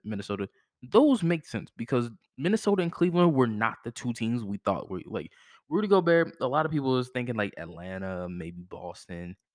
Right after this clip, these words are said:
Um, those are probably the teams.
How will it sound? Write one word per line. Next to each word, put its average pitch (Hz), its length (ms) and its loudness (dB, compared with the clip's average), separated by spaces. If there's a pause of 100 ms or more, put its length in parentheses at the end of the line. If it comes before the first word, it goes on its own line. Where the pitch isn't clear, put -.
(480)
Um, 85 340 -10 (1400)
those 107 300 2
are 104 60 2
probably 98 220 0
the 87 80 -10
teams. 95 300 -8